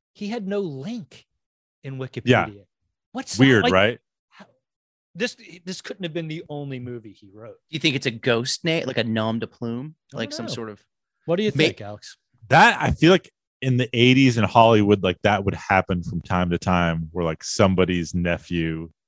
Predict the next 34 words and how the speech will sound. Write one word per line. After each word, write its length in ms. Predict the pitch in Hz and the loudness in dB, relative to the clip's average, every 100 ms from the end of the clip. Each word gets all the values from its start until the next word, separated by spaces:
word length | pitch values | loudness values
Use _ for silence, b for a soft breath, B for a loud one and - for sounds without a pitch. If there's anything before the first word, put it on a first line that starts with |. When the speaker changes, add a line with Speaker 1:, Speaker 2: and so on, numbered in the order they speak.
| _ - | _ -16
Speaker 2:
gets, 160 | 90 87 | -10 -8
like, 120 | 80 | -6
"You 140 | 87 98 | -4 0
get 160 | 104 | -2
the 80 | - | -4
key." 260 | - 104 131 | -6 -4 0
And 100 | 160 | 2
it's 120 | 147 | 6
also, 280 | 208 220 226 | 6 6 6
like, 160 | 185 143 | 4 2
I'm 140 | 147 | -2
sure 680 | 110 - 151 139 123 113 104 _ _ _ _ | -2 0 4 8 8 6 2 _ _ _ _
this 180 | 113 - | -4 2
movie 260 | 117 107 104 | 4 6 6
had, 180 | 104 - | 4 0
like, 120 | - | -4
a 60 | 92 | -4
thousand 560 | - 98 95 92 87 | 2 4 4 2 -2
rewrites. 680 | 87 87 85 82 76 - - - | 0 2 2 0 -6 -14 -16 -6
Speaker 1:
Yeah, 240 | 131 107 | -6 -4
yeah. 120 | 104 | -6
Speaker 2:
And 80 | 101 | -2
the 60 | 98 | 0
last 440 | 101 110 104 - | 4 4 4 2
guy 500 | 117 98 90 87 90 _ - | 2 4 4 2 -2 _ -8
to 80 | |
take 180 | - 104 | -4 -2
a 40 | 92 | 2
pass 360 | 104 92 - | 4 4 2
at 120 | 95 87 | -2 -2
it 120 | 82 | -4
gets 240 | 104 - | -8 -6
the 80 | - | -10
credit. 420 | - 101 90 85 | 0 2 2 -2